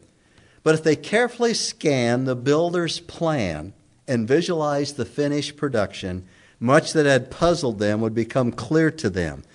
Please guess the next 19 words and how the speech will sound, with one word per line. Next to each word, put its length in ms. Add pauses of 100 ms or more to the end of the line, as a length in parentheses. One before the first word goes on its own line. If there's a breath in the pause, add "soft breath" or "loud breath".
(340 loud breath)
It 120
is 120
the 120
same 400
with 160
the 120
outworking 600
of 240
God's 500
eternal 480
purpose. 640 (400 soft breath)
Unless 400
we 160
are 160
acquainted 560
with 160
his 180
eternal 540
decrees, 720